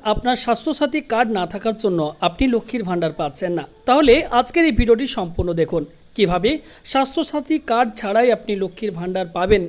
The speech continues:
এর জন্য আপনাকে কি করতে হবে, কোন ফর্ম ফিল আপ করতে হবে, কোন কোন ডকুমেন্টের প্রয়োজন হবে, কোথায় আপনাদেরকে সেই ফর্ম গিয়ে জমা করতে হবে,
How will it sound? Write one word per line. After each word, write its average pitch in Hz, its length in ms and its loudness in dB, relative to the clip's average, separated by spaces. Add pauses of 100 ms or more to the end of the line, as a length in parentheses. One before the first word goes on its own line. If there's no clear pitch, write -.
এর 185 140 0
জন্য 175 200 -2
আপনাকে 202 280 -6
কি 254 160 -4
করতে 269 300 -4
হবে, 247 280 -2 (280)
কোন 302 220 4
ফর্ম 302 260 0
ফিল 262 160 -2
আপ 262 100 -2
করতে 262 300 -4
হবে, 226 260 -4 (140)
কোন 202 200 2
কোন 190 180 2
ডকুমেন্টের 196 520 2
প্রয়োজন 175 460 4
হবে, 214 320 -2 (260)
কোথায় 311 300 2
আপনাদেরকে 233 640 0
সেই 247 220 -2
ফর্ম 220 300 0
গিয়ে 202 180 2
জমা 160 280 0
করতে 233 280 0
হবে, 185 320 0